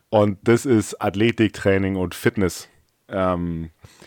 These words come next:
mein, mein, mein, mein neuer Lieblingssatz ist, äh, Segeln ist Kraftsport, der zufälligerweise auf dem Wasser stattfindet.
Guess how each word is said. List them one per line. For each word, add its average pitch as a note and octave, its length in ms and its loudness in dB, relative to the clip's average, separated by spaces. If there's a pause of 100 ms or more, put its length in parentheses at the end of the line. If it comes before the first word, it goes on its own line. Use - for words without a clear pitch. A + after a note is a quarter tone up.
(1300)
mein, B2 560 0
mein, B2 500 0
mein, A#2 300 0
mein A2+ 240 2
neuer A#2+ 280 4
Lieblingssatz A#2+ 580 2
ist, A2+ 260 0
äh, A2 280 2
Segeln A2+ 400 2
ist G#2 160 -2
Kraftsport, A2+ 600 2
der G2+ 120 2
zufälligerweise G#2 720 2
auf G2+ 100 0
dem F2+ 120 -8
Wasser A2 220 2
stattfindet. C3 640 0